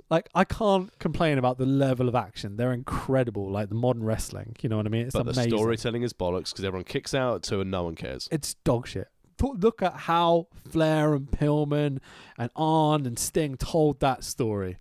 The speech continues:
Speaker 1: You
Speaker 2: Yeah.
Speaker 1: know? Why can't people learn from this? Like, I'm okay with areas of grey. I don't just need good guys and bad guys, right? But there has to be a story.
Speaker 2: Well, if you want a story and you thought this tag match was good, at Super Show Down Under, we've got, uh, the Street Profits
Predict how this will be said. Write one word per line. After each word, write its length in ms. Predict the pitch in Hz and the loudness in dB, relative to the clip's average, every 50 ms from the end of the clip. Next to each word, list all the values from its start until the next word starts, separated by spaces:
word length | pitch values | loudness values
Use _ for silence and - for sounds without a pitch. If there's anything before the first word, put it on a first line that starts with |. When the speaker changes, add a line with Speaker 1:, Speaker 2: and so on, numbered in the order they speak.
| - _ _ _ _ _ - | -16 _ _ _ _ _ -4
Speaker 1:
You 100 | 127 113 | -2 0
Speaker 2:
Yeah. 40 | 127 | 2
Speaker 1:
know? 140 | 131 135 135 _ _ _ _ _ _ _ _ _ _ _ - | 2 0 0 _ _ _ _ _ _ _ _ _ _ _ -6
Why 340 | 165 185 220 247 269 285 247 | -4 -2 2 4 4 2 2
can't 400 | - - - - 226 214 - - | 0 -4 -2 2 2 2 2 2
people 200 | 220 - 175 170 | 0 2 2 4
learn 440 | 151 156 147 190 190 202 196 185 | 4 6 6 6 6 6 4 0
from 160 | - - 110 104 | -6 -10 -8 -6
this? 180 | 98 95 - | -6 -4 -4
Like, 100 | 147 - - | -4 -2 -2
I'm 100 | 202 240 | 0 2
okay 340 | 269 294 - - - 262 277 | 2 2 2 2 2 2 2
with 200 | 254 220 202 - | 2 2 0 2
areas 280 | 185 208 208 202 190 | 2 4 4 4 4
of 80 | 185 151 | 2 0
grey. 180 | - 151 127 113 | 2 2 2 2
I 80 | 104 104 | 2 0
don't 260 | - - 214 233 220 | 2 2 2 2 2
just 160 | 208 190 - | 0 0 0
need 180 | 180 170 165 151 | 2 0 0 0
good 120 | - 151 139 | -2 -2 0
guys 240 | - 143 139 135 123 | 2 2 2 2 0
and 80 | 117 110 | -2 -4
bad 240 | 117 104 101 - - | -4 -4 -4 -6 -10
guys, 280 | - 101 - 107 - - | -12 -14 -14 -12 -6 -2
right? 260 | 104 104 123 - - - _ _ - - - - - - - _ - | 0 0 0 -2 -4 -8 _ _ -20 -20 -20 -20 -20 -20 -12 _ 0
But 200 | 156 156 - 190 | 0 0 2 2
there 160 | 208 214 185 | 2 2 2
has 300 | 160 214 233 226 - - | 2 0 0 0 0 -2
to 120 | - 254 - | -4 -4 -2
be 280 | - 123 120 120 123 - | 0 0 0 0 -2 -2
a 80 | 156 - | -4 -4
story. 720 | - - - - - 254 240 226 151 98 92 92 - - _ _ _ _ - | -2 -2 -4 -2 0 2 4 4 4 2 -2 -10 -18 -20 _ _ _ _ -2
Speaker 2:
Well, 160 | - 127 120 | 0 2 2
if 140 | 113 101 113 | 2 2 2
you 160 | 127 180 196 | 2 2 2
want 120 | 180 151 117 | 2 2 0
a 20 | - | -2
story 560 | - - - 170 156 110 90 82 82 85 - | -4 0 2 2 4 4 2 0 -2 -2 -2
and 140 | - 101 104 | -2 -2 0
you 100 | 120 123 | 0 0
thought 200 | - - 110 - | 0 0 -2 -2
this 180 | - 131 143 - | 0 -2 -2 -2
tag 280 | - - 117 92 78 82 | -4 -6 -4 -4 -4 -4
match 220 | 92 90 - - | -6 -6 -6 -8
was 120 | 82 78 - | -12 -12 -6
good, 220 | - 90 110 110 - - - _ _ _ _ _ - | -4 -4 -4 -4 -6 -14 -20 _ _ _ _ _ -2
at 200 | 127 139 135 - | 0 0 0 0
Super 340 | - - - 156 135 - 120 | 0 0 2 2 2 2 0
Show 240 | - - 151 123 113 | -2 0 2 2 2
Down 220 | 107 117 110 113 123 | 2 2 0 2 2
Under, 240 | 139 131 104 98 92 | 0 0 0 0 0
we've 240 | 98 113 113 107 | 2 0 0 0
got, 300 | - 127 117 110 110 - - | 0 2 2 2 2 0 0
uh, 300 | 117 113 110 110 107 104 | 0 2 4 4 2 2
the 120 | 87 - 104 | 0 -2 -4
Street 380 | - - - 156 180 165 - | -4 0 2 2 2 2 0
Profits 580 | - 117 92 - - 95 113 147 - - - | -4 -4 -4 -2 -2 -2 -2 -2 -2 -4 -8